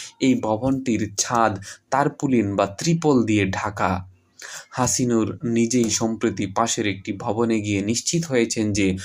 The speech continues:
ভবনটি আসলেই ছাউনি দিয়ে আবৃত। তবে ম্যাক্সার স্যাটেলাইট থেকে এই স্থাপনাটির আর্কাইভ ছবি সংগ্রহ করতে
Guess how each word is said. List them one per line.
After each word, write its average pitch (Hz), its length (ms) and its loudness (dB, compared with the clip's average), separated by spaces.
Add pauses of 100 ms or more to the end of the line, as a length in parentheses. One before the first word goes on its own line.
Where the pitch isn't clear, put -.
(260)
ভবনটি 107 600 2
আসলেই 117 640 0
ছাউনি 113 420 2
দিয়ে 98 340 0 (160)
আবৃত। 101 600 0 (580)
তবে 104 360 2 (260)
ম্যাক্সার 120 400 0
স্যাটেলাইট 127 560 0
থেকে 113 260 0
এই 107 260 0
স্থাপনাটির 113 800 -2
আর্কাইভ 117 480 0 (120)
ছবি 104 420 0 (200)
সংগ্রহ 120 580 0
করতে 95 500 -2